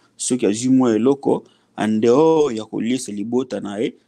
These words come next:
azalaki mpe kokabola na bato ya mboka. Donc, résultat ya chasse na ye,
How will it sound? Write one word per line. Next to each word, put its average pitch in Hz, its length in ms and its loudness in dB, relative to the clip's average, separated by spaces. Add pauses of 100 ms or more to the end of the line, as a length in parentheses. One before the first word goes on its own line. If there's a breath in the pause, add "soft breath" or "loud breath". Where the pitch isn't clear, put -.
azalaki 110 440 -6
mpe 123 140 0
kokabola 95 640 -10
na 123 120 -10
bato 107 280 -14
ya 107 120 -8
mboka. 113 440 -2 (540)
Donc, 107 480 -2 (400)
résultat 117 680 0
ya 123 160 0
chasse - 400 -4
na 120 200 -6
ye, 175 140 -6